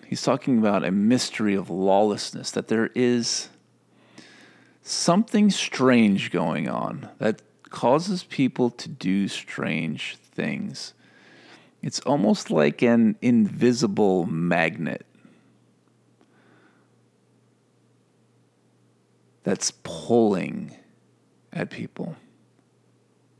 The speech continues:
pulling at their minds, pulling at their hearts, tugging at their desire.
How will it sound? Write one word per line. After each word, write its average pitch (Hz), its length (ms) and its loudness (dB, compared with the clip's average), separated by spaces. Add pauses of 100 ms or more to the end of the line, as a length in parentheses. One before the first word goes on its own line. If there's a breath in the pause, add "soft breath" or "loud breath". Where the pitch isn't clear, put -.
pulling 104 640 2
at - 120 -10
their 107 120 -6
minds, 104 600 -4
pulling 107 520 -2
at 101 140 -8
their - 160 -6
hearts, - 600 -8 (1400 soft breath)
tugging 143 600 2
at 104 200 -2
their 98 120 2
desire. 92 880 -2